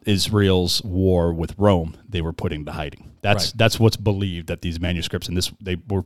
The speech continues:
Speaker 1: taken to this cave, these caves.
Speaker 2: It's so dry,
Speaker 1: And
Speaker 2: it preserved.
Speaker 1: it preserved them, right? So it's
Speaker 2: And that's
Speaker 1: interesting.
Speaker 2: just it. Like, there's so many more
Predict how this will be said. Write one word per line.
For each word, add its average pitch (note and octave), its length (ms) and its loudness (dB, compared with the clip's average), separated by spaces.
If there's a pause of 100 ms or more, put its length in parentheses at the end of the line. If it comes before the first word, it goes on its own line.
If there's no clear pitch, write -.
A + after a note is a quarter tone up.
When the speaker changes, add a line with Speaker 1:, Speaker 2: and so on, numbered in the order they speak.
(160)
Speaker 1:
taken G#2+ 220 -2
to F#2+ 60 0
this F2 140 -4
cave, F#2 380 0
these G2+ 160 -2
caves. F#2 500 0
Speaker 2:
It's A#2 180 -4
so D3 200 2
dry, A#2+ 320 4
Speaker 1:
And G#2+ 80 2
Speaker 2:
it G#2+ 80 -6
preserved. A#2 540 0 (120)
Speaker 1:
it G#2 160 0
preserved F#2 480 0
them, D2+ 160 -12
right? D#2 200 -8 (840)
So A2+ 220 4
it's G2 100 -2
Speaker 2:
And F3 60 8
that's A#3 100 4
Speaker 1:
interesting. - 180 4
Speaker 2:
just D#4+ 160 0
it. A3 100 4
Like, F3+ 140 4
there's G3+ 160 6
so C4 280 4
many A3 200 0
more D#3 340 2